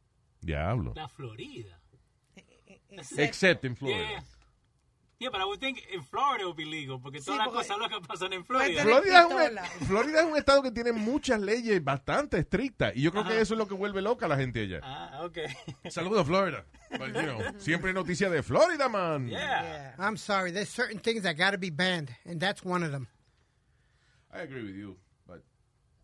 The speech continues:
Speaker 1: again, Amazon solamente de-, deja tanta mercancía, millones y millones y millones de artículos de mercancía, que ahí es, ellos esperan que alguien se queje para quitarlo.
Speaker 3: Están tratando, se están uniendo con el Child Rescue Coalition, y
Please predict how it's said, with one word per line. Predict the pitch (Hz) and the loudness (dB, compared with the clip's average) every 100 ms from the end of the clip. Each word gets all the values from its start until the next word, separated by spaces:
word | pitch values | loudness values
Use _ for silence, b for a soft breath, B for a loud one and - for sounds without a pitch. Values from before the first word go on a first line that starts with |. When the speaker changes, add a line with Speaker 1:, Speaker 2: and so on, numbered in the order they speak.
| - - - - | -20 -20 -20 -16
Speaker 1:
again, | 123 143 143 113 | -6 -4 -4 -6
Amazon | 120 131 147 151 | -6 -4 -2 -2
solamente | 143 143 139 135 143 123 104 - - _ - - | -2 -2 -4 -4 -4 -4 -8 -14 -20 _ -20 -16
de-, | 120 | -12
deja | 139 160 220 127 - | -6 -4 -6 -8 -8
tanta | 131 170 156 | -8 -4 -4
mercancía, | 135 107 95 135 101 | -4 -4 -4 -2 -2
millones | 104 107 104 147 117 | -2 -2 0 -2 -4
y | 113 | -6
millones | 110 123 123 110 | -6 -6 -6 -6
y | |
millones | 110 131 120 | -6 -4 -2
de | 113 | -4
artículos | - 113 113 | -4 -6 -6
de | 107 | -4
mercancía, | 101 104 95 104 90 | -6 -8 -6 -8 -6
que | 101 | -6
ahí | 107 | -4
es, | 120 - b b b b | -6 -8 b b b b
ellos | 113 123 | 2 4
esperan | 135 127 | 4 2
que | 120 | 0
alguien | 123 123 | -2 0
se | 123 | -2
queje | - 110 107 | -2 -4 -4
para | 92 | -6
quitarlo. | 92 104 107 82 - _ | -8 -8 -8 -10 -16 _
Speaker 3:
Están | - 208 | -12 -10
tratando, | 247 240 233 233 220 | -8 -8 -8 -8 -10
se | 208 202 | -12 -14
están | 202 214 | -12 -12
uniendo | 226 226 226 220 | -10 -10 -12 -14
con | 202 180 | -16 -16
el | 170 | -18
Child | - 214 202 214 233 _ 180 | -14 -8 -6 -6 -10 _ -16
Rescue | 175 202 - - 214 | -12 -12 -12 -16 -18
Coalition, | - 185 170 170 180 - 139 143 143 _ _ _ | -14 -14 -12 -12 -16 -16 -20 -20 -20 _ _ _
y | 170 | -20